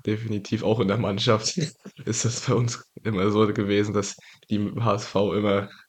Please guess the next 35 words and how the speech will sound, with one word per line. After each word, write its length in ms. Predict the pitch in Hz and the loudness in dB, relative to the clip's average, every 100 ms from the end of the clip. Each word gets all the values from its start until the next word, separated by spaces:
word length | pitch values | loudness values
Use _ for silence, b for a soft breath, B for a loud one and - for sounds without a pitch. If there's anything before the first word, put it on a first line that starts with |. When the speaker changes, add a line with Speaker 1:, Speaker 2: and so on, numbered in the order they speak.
| - | -12
Speaker 1:
gut 140 | 113 | -4
ausgelacht 540 | 95 107 - 104 104 - | 0 0 2 2 0 0
wurden, 380 | 104 107 110 - B B | -2 0 -4 -10 B B
weil 140 | 92 | -6
es 80 | 95 | -2
Speaker 2:
Ja. 80 | 104 | -2
Speaker 1:
dann, 160 | 95 - - | -2 -6 -4
seit, 260 | 92 87 | -4 -2
weiß 140 | 98 98 | -4 -6
ich 120 | 98 | -4
gar 120 | 92 | -4
nicht, 180 | 98 - | -4 -4
wie 80 | 104 | -8
viele 200 | - 107 | -6 -4
Jahre 220 | 101 104 | -2 -2
es 60 | 110 | -4
jetzt 200 | 101 92 | -6 -4
mit 100 | 107 | -4
dem 140 | 107 | -2
Aufstieg 340 | 80 101 - - | -2 -4 -4 -6
nicht 160 | 110 | -4
geklappt 360 | 113 - 113 - | -4 -2 -2 0
hat. 240 | 120 117 - _ _ _ _ | 0 0 -4 _ _ _ _
Speaker 2:
Das 100 | - | -10
ist 140 | 120 | -6
so 100 | 117 | -4
schön. 320 | 117 - 120 156 | -2 -2 -2 -2
Speaker 1:
Ja, 480 | 104 101 104 120 120 - | 0 0 0 -2 -8 -6
ich, 320 | 135 117 - - _ | -6 -6 -14 -20 _
ich 160 | 117 - | -10 0
Speaker 2:
Man 140 | 143 | 4
Speaker 1:
find's 20 | |
auch 0 | |
Speaker 2:
muss, 160 | 156 - | 4 2
Speaker 1:
schön. 260 | - 104 | -2 -6